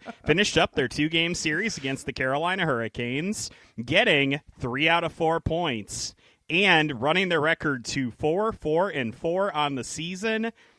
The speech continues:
They also have forty-four games left, by the way. So four is clearly wild with the Blackhawks. They beat the Carolina Hurricanes six to four this evening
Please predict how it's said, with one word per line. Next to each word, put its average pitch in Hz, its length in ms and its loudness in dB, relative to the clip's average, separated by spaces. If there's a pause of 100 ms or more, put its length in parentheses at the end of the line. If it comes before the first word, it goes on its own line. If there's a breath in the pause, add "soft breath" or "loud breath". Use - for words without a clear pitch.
(140 soft breath)
They 156 80 8
also 165 240 6
have 143 140 2
forty-four 139 480 0
games 120 320 -6
left, 120 200 -4
by 107 200 -6
the 107 80 -4
way. 101 220 -6
So 120 280 -2
four 180 340 0
is 175 120 0
clearly 170 440 -2
wild 123 540 0 (320 soft breath)
with 202 200 0
the 143 100 0
Blackhawks. 135 640 0
They 131 100 -4
beat 147 300 -4
the - 60 -12
Carolina 131 460 -2
Hurricanes 131 540 -2
six - 300 -4
to 123 100 -4
four 131 320 0
this 120 280 -6
evening 123 520 -6